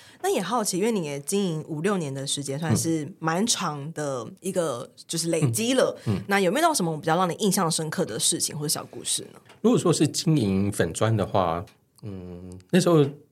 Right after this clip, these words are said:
Speaker 2: 经营大概两年、三年的时候，那时候才发现，因为一开始经营粉专来按赞的都是朋友，那两三年之后，我开始发现说，诶，我那个朋友的比例怎么越来越低，越来越低？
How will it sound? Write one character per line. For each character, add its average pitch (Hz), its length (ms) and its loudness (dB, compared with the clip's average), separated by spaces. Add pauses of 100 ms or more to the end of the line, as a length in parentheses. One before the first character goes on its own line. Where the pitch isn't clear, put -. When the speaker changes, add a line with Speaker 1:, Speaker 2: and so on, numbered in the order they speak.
(160)
Speaker 2:
经 - 220 2
营 101 160 6
大 107 100 2
概 110 280 0 (600)
两 98 180 0
年、 98 120 4
三 123 200 4
年 107 120 4
的 90 100 2
时 87 160 -4
候， 92 300 2 (200)
那 135 80 2
时 - 20 6
候 139 40 4
才 110 160 -2
发 110 160 2
现， 113 160 0
因 127 60 4
为 147 80 4
一 135 60 -2
开 139 140 0
始 - 120 -2
经 120 160 0
营 110 60 2
粉 90 120 -4
专 101 160 0
来 95 80 0
按 107 180 0
赞 104 180 2
的 90 80 -2
都 92 100 0
是 101 100 2
朋 92 280 -6
友， - 120 -12 (880)
那 131 120 4
两 98 160 4
三 143 180 4
年 104 140 2
之 101 100 0
后， 104 160 -2
我 107 60 0
开 123 160 0
始 120 60 2
发 117 180 -2
现 117 120 0
说， 113 160 -6
诶， 135 140 0 (480)
我 101 80 0
那 123 60 2
个 160 80 2
朋 - 180 0
友 123 100 4
的 95 80 0
比 - 180 -8
例 110 120 0
怎 107 80 0
么 87 60 -2
越 113 80 -2
来 110 60 2
越 98 120 0
低， 98 200 -10
越 98 120 -4
来 95 80 -6
越 98 60 -4
低？ 101 260 -16